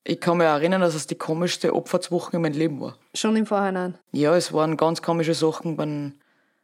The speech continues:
Speaker 1: ersten Training war ich die erste von uns und wir haben mega Funkprobleme gehabt. Das heißt, ich hab kaum Infos gehabt oben. Und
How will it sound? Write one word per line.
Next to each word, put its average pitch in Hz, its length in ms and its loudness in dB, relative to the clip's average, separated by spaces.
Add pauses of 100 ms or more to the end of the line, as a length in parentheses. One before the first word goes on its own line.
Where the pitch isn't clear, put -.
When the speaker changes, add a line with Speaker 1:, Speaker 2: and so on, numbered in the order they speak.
(140)
Speaker 1:
ersten 170 380 2
Training 160 760 2
war 156 140 4
ich 151 60 4
die 156 120 0
erste 156 280 2
von 208 260 2
uns 214 240 0
und 151 240 -4
wir 156 120 4
haben 143 220 0
mega 156 340 4
Funkprobleme 143 680 0
gehabt. - 260 -4
Das 135 100 -6
heißt, 147 220 0
ich 160 60 2
hab - 200 -8
kaum 156 240 -2
Infos 160 320 -2
gehabt 185 180 0
oben. 190 180 2 (640)
Und 156 220 -2